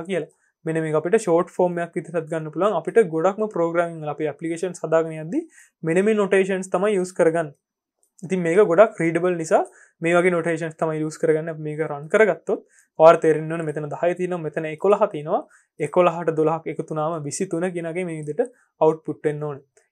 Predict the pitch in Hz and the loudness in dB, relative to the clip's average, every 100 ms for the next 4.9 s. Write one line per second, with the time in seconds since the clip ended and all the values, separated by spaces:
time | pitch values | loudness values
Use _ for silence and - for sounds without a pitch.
0 | 160 180 175 175 165 160 160 170 190 175 | -6 0 4 2 4 0 0 -4 -6 -6
1 | 147 147 147 147 156 143 160 156 139 147 | -6 -6 -6 -4 -6 -6 -10 -10 -4 -4
2 | 143 196 208 151 143 147 151 143 143 139 | -2 -6 -6 -6 -6 -6 -8 -8 -8 -8
3 | 175 165 147 143 151 208 151 _ _ _ | -10 -10 -10 -12 -4 -4 -4 _ _ _
4 | _ _ _ _ _ - - 143 | _ _ _ _ _ -20 -6 -6